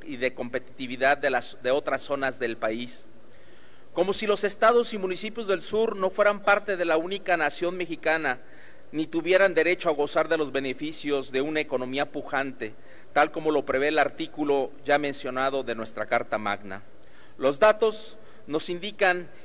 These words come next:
que en el sur del país se encuentran las tres entidades más rezagadas en términos de bienestar social y desarrollo económico, con una incidencia de pobreza patrimonial del setenta y dos punto dos por ciento.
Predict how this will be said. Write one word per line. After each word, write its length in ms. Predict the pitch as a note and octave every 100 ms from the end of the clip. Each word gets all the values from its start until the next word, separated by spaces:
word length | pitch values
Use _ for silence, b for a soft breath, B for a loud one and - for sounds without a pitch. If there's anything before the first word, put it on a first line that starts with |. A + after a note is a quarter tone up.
| -
que 60 | E3
en 60 |
el 120 | E3
sur 240 | E3 G#3+ A3
del 180 | G#3 G3
país 340 | F3 F3 G3+
se 100 | G#3
encuentran 440 | F3 F#3+ G3+ G#3
las 180 | F3+ D#3+
tres 220 | - G3+
entidades 560 | G3 E3+ E3 F3+ G3 E3
más 180 | F3 F#3+
rezagadas 760 | G3 F#3 D3+ C#3+ E3 F3+ F3+
en 120 | D#3+ C#3+
términos 480 | E3+ E3+ F3 E3
de 120 | D3 C3+
bienestar 480 | C3 B2 - D#3
social 760 | D#3+ D3 - D3 C#3+ D3 D3 B B B B
y 80 | C#3
desarrollo 500 | C#3 C3+ B2 C3+ C3
económico, 720 | C3 B2+ C#3 C#3+ A#2 A#2 A#2+ B B B -
con 160 | C#3+
una 160 | E3+ F#3+
incidencia 720 | F3+ E3+ D#3+ D#3 F3 F3+ F#3
de 100 | D#3
pobreza 500 | - C#3+ D3+ E3 F3
patrimonial 720 | - C#3+ C#3+ C#3 C#3 D3+ D#3+
del 160 | D#3 D3
setenta 480 | - C3 C3+ C3 C3+
y 60 |
dos 240 | C3 D3+ -
punto 340 | D#3+ D3+ D3+
dos 220 | C#3+ D3+
por 180 | - C#3
ciento. 560 | - D3 C#3+ C#3+ C3+